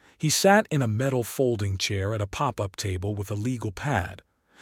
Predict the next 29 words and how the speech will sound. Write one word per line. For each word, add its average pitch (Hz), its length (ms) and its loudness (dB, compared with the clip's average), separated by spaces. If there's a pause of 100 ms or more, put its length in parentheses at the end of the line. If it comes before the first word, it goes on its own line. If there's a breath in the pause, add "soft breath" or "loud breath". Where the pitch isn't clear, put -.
(120)
He 151 140 0
copied 190 440 4
Harriet's 131 540 -2
letter 117 240 0
word 98 320 -2
for 110 160 -4
word 104 380 0
to 98 100 -6
study 110 400 0
it. 92 160 -12 (640)
Was 120 160 2
this 190 220 4
a 143 160 2
coded 147 420 0
letter 117 260 -2
from 113 200 -4
a 104 40 -2
spy? 131 580 -4 (800 loud breath)
As 131 140 6
a 131 60 4
lark, 131 480 6 (260 soft breath)
he 160 120 0
decided 170 460 2
to 135 80 0
write 127 280 0
back 117 280 -2
on 101 120 -2
his 92 120 -4
pad. 110 540 -2